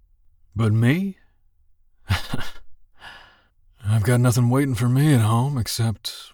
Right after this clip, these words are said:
an apartment I can't afford, full of condiments and no real food, a dining set that doesn't reflect who I am as a person, and a third-rate Haro that calls me Kai.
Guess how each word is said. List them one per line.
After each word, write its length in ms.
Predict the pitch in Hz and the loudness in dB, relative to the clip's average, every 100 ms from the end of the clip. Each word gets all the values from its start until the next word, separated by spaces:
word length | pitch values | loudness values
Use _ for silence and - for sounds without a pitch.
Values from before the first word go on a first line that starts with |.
| - | -14
an 180 | 92 | -12
apartment 480 | 82 - 117 113 117 | -12 -8 -6 -2 -2
I 100 | 117 | -2
can't 280 | 110 123 117 | -2 -2 -2
afford, 640 | 101 - 131 135 120 80 | -4 -4 -2 0 -4 -8
full 180 | - 104 | -10 -10
of 160 | 90 - | -10 -10
condiments 720 | - 131 127 117 113 131 - | -4 0 0 0 -2 -4 -4
and 140 | 107 | -2
no 200 | 113 123 | 0 2
real 260 | 117 123 117 | 2 0 -2
food, 540 | - 139 127 104 107 - - - - - _ - | -6 -2 0 0 -2 -6 -18 -20 -20 -20 _ -10
a 80 | 107 | -6
dining 500 | 104 135 143 139 135 | 2 4 4 2 0
set 400 | - 135 151 104 | 0 0 -2 -4
that 180 | 117 - _ - | -8 -10 _ -14
doesn't 300 | 113 110 113 | -8 -6 -6
reflect 500 | 107 - - 131 - | -10 -8 -6 -6 -6
who 180 | - 120 | -2 0
I 140 | 110 | 2
am 320 | 104 127 113 | 0 0 0
as 100 | 110 | 0
a 60 | 104 | -4
person, 580 | - 127 127 - 127 120 - _ - _ _ _ - | -8 -8 -6 -4 -4 -6 -8 _ -20 _ _ _ -16
and 340 | 113 113 123 113 | -8 -2 0 2
a 160 | 110 | 2
third-rate 680 | 101 - 127 127 120 127 131 | 0 -2 -2 0 2 2 2
Haro 560 | 113 131 139 131 127 143 | 0 2 2 2 2 2
that 240 | 120 131 | 0 -2
calls 340 | - 131 139 135 | -4 -4 -4 -2
me 120 | 156 | -4
Kai. 520 | - - 143 104 98 | -4 -2 -2 -2 -6